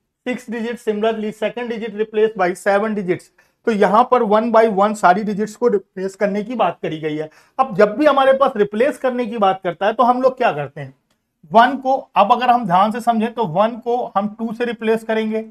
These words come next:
सेवन को फ़ोर से, सिक्स को फ़ाइव से, फ़ोर को थ्री से और नाइन को ज़ीरो से रिप्लेस कर सकते हैं।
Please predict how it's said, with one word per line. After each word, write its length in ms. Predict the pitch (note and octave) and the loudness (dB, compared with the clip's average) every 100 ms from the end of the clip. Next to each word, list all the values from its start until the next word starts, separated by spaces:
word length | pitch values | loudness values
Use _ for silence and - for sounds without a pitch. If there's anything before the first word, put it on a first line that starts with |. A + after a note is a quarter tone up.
| _ _ _ - | _ _ _ 2
सेवन 320 | G3 G3+ A#3 | 4 4 0
को 120 | A3+ | -4
फ़ोर 320 | A3+ G#3+ A3 A3 | -6 -4 -2 -2
से, 240 | A3+ A3+ | -2 -2
सिक्स 340 | A3 A3+ G#3+ _ | -2 -10 -12 _
को 240 | A#3 A3+ | -4 0
फ़ाइव 240 | G#3+ G3+ G#3+ - | 4 4 0 -4
से, 180 | A3+ A3+ A3+ _ _ _ _ _ _ _ - | -2 -2 -4 _ _ _ _ _ _ _ 0
फ़ोर 200 | G#3+ A3 | 2 2
को 140 | A#3 | 0
थ्री 280 | A3+ G3+ A3 | -4 -4 -6
से 140 | A3+ | -2
और 180 | A#3 A3 | 2 2
नाइन 300 | F#3 F#3+ G#3 | 4 2 2
को 140 | G#3 A3 | 0 -2
ज़ीरो 300 | D#3+ G3 G#3+ | -2 -2 -2
से 140 | A3+ | 0
रिप्लेस 380 | A3+ - E3+ D3 | -2 -4 -8 -8
कर 140 | C#3 | -10
सकते 320 | C3+ C3+ - | -8 -10 -10
हैं। 120 | D3 | -10